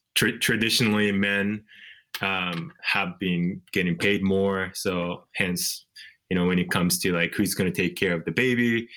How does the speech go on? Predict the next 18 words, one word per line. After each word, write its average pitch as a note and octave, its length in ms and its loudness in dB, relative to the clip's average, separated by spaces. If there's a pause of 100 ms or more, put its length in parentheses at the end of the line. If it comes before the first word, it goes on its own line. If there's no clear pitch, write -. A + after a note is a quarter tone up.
(140)
and F#2+ 120 2
who's G2 180 0
gonna F2+ 220 0
work, F2+ 340 -2
it's - 400 -4
usually, F#2 720 2 (100)
you F#2 80 -2
know, E2+ 200 -2 (180)
the F#2 60 0
mother E2+ 460 0 (280)
ends F2 180 2
up E2+ 220 -2
staying F2 240 0
at E2 140 -4
home G#2+ 420 0 (340)
and E2+ 460 0
the E2+ 60 -6
father E2+ 500 -2